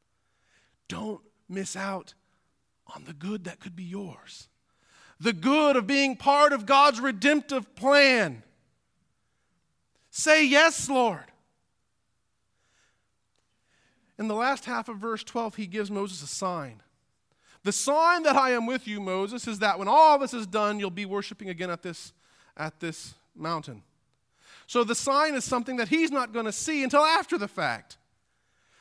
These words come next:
But it's only after the fact that retrospectively he's gonna look back and be able to say, "Wow, God was with me." And that's the same so often for you and me.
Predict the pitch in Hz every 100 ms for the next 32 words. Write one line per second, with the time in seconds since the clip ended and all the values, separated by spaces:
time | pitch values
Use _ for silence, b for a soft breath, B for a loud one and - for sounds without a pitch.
0 | _ _ - 247 269 269 269 254 285 294
1 | 277 226 - 220 226 226 196 240 240 214
2 | 294 311 - 208 214 226 196 240 226 233
3 | - 233 247 247 233 226 226 220 214 -
4 | 233 208 B B 233 294 277 220 190 151
5 | - b b 285 240 220 247 330 320 208
6 | 127 - _ _ _ _ _ _ _ _
7 | _ _ _ _ _ _ _ _ _ _
8 | _ _ _ _ _ 190 269 277 240 262
9 | 254 240 233 208 202 220 202 180 170 131
10 | 107